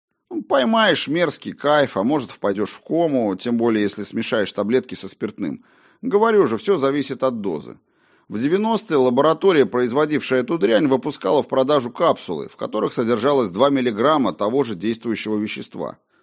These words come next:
В таком случае пятнадцати капсул вкупе с виски Джим Бим тебе хватит с лихвой, чтобы отправиться на небеса. От чего ушел, к тому пришел.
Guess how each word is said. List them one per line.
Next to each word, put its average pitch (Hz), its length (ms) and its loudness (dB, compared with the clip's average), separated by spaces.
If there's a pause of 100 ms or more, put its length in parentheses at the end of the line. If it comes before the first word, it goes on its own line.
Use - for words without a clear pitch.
(100)
В - 60 -20
таком 220 400 2
случае 151 500 0
пятнадцати 143 920 -2
капсул 165 580 0
вкупе 135 400 -2
с - 120 -2
виски 143 340 0
Джим 156 360 -2
Бим 175 460 0
тебе 180 260 0
хватит 151 420 0
с - 100 -10
лихвой, 139 520 2
чтобы 123 320 2
отправиться 107 600 0
на 95 40 -2
небеса. 85 540 -2 (840)
От - 200 -12
чего 64 400 -14
ушел, - 480 -12 (340)
к - 100 -20
тому - 340 -10
пришел. - 520 -14